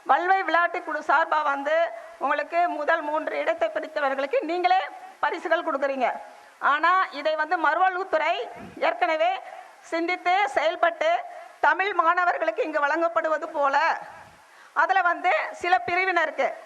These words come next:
தாழ்த்தப்பட்டவர், மிகவும் பிற்படுத்தப்பட்ட வகுப்பு, அவங்களுக்கெல்லாம் தனித்தனியா கொடுக்குறாங்க தமிழ்நாட்டுல. அதே போன்று, இலங்கை முகாமால் இலங்கை தமிழ் மாணவர்களுக்கும் முதல் மூன்று இடத்தை பிடிப்பவர்களுக்கு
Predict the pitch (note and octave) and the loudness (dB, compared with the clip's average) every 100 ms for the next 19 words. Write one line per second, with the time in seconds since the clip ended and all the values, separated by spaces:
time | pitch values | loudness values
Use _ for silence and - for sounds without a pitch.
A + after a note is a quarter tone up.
0 | - - E4 F4+ F4+ E4+ D4 D#4 D#4 F#4 | -20 2 4 4 2 0 0 0 2 0
1 | F4 - - - - C4 D#4 F#4+ F#4+ E4+ | -2 -10 -16 -20 -10 -6 2 4 4 -2
2 | E4+ F#4 F4+ F4 D4+ D#4+ D4 D4 D4 D#4+ | 0 0 2 2 2 2 2 -2 2 2
3 | F4+ F4+ - - B3+ D#4+ F4+ F4 F#4 - | 2 -2 -12 0 4 4 4 2 2 2
4 | D#4+ F4 F4 E4 F4+ E4 C#4 C4+ A#3+ G3+ | 0 0 0 2 0 0 2 2 2 0
5 | - - - - E4 F4+ F4 C#4 C4 - | -4 -16 -20 0 2 4 2 2 2 0
6 | - - - - - - F#4 G#4+ G4+ F4+ | -2 -14 -20 -10 0 4 4 2 2 2
7 | E4 E4 F#4 F#4+ - F4+ - D#4 D#4+ F#4 | 2 2 2 0 -8 -16 -10 0 2 2
8 | F#4 F#4+ F#4 F#4+ - - C4+ E4 F4 F4+ | 2 0 -4 -12 -20 -8 0 4 4 2
9 | F4+ D#4 E4 F4 F4+ D4+ D#4+ F4 - B3 | 0 0 0 2 2 0 0 -2 0 0
10 | D4+ D#4+ D4+ D#4 D#4 D#4 F#4+ D#4+ - - | 2 2 2 0 0 2 0 0 -10 -16
11 | - - D4 F4 F#4 F#4+ F4+ F4 F4 E4+ | -16 -4 -2 0 0 0 2 0 2 2
12 | E4 C5 - E4 E4 D#4 C#4+ C4+ C4 D#4 | 2 0 -2 0 0 2 2 0 0 2